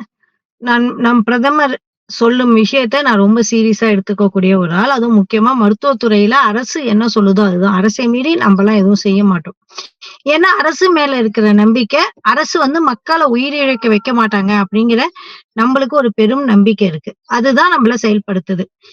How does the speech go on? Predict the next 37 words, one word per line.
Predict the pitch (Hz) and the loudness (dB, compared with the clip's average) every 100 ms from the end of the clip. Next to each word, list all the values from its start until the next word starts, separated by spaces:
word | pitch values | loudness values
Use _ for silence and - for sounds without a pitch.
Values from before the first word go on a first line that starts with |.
| _ - | _ -4
ஆ, | 247 240 233 226 226 | 0 2 2 2 0
இப்ப | 214 254 311 | -2 -4 -2
கூட | 294 311 330 | 0 0 2
நான் | 311 | 2
அந்த | 262 233 - | 2 -2 0
போஸ்ட் | 269 277 - 233 247 | 0 0 -6 -10 -4
போட்டப்ப | 247 247 269 269 233 | -4 -2 -2 -2 0
பதிவுல, | 220 254 277 | -2 0 -2
"நீங்க | 262 262 | 0 0
தானே | 262 294 294 262 233 202 - | 0 0 0 -2 0 0 0
கோவிட் | 240 254 226 | -2 2 2
ஊசி | 214 240 - | 2 0 -2
போட்டுக்கணும், | 214 220 202 214 226 | -2 -2 0 2 2
ஊசி | 233 254 | 0 0
போட்டுக்கணும்னு | 202 202 202 220 | 0 0 2 2
சொன்னீங்க, | 214 214 196 190 190 190 - - - 233 | 2 2 4 4 2 -2 -12 -20 -10 -6
அப்பனா | 277 311 320 | 0 0 0
இத்தனை | - 226 294 277 | -2 -4 0 0
உயிரிழப்புக்கு | 262 294 311 285 233 - 302 | 0 -2 0 0 -2 -6 -4
நீங்க | 269 262 247 | -2 0 2
தான் | 247 214 | 2 0
பொறுப்பா?" | 226 226 - 208 196 | 0 -2 0 -2 0
அப்படின்னு | 190 202 | 2 2
கேட்டாங்க. | 202 190 170 180 - _ - - _ | 0 -2 -6 -8 -10 _ -20 -20 _
இந்த | 294 330 | -2 2
அரசு | 269 294 349 392 | 2 0 2 0
என்ன | 311 277 320 311 - - _ _ _ | 0 0 -2 -2 -6 -20 _ _ _
ஒரு | 247 247 | -4 0
அ-, | 226 226 | 0 0
அதுவும் | 240 226 320 339 285 | 0 0 0 0 0
கோவிட் | 294 311 | 0 0
மாதிரியான | 262 262 240 233 233 262 247 | -2 0 0 0 0 -2 -4
பெருந்தொற்று | 262 277 226 220 | -2 -2 0 -2
காலத்துல | 220 214 214 302 | -2 -2 -2 -2
நம்ம | 262 254 277 | 0 0 0
மட்டும் | 277 226 269 | -2 -2 0
இல்ல, | 220 | 0